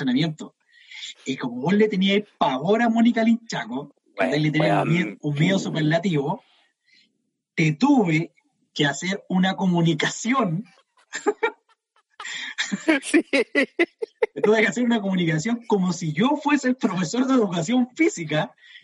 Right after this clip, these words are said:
Speaker 1: ¿cachai? Eh, argumentando que había sido seleccionado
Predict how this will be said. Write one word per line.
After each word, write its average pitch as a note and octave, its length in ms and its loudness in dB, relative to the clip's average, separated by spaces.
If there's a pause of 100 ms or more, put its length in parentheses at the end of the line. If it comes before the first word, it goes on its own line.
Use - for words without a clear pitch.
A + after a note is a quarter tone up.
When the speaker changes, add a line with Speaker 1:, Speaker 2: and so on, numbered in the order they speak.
(120)
Speaker 1:
¿cachai? F#3 460 -2 (720)
Eh, F#3 200 0 (140)
argumentando A3 1080 0 (220)
que A#3+ 340 0 (160)
había F#3 320 2
sido B3+ 300 -2
seleccionado G#3+ 1040 0